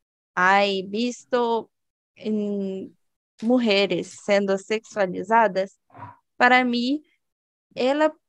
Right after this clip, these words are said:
puede, eh, desenvolver un fetiche. Muchos fetiches son, son producidos por la industria pro-, pornográfica, no, no van de los mismos. Nos,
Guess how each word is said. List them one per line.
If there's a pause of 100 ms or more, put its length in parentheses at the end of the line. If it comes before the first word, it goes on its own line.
(200)
puede,
eh,
desenvolver
un
fetiche.
Muchos
fetiches
son, (480)
son
producidos
por
la
industria
pro-, (100)
pornográfica,
no, (320)
no
van
de
los
mismos.
Nos,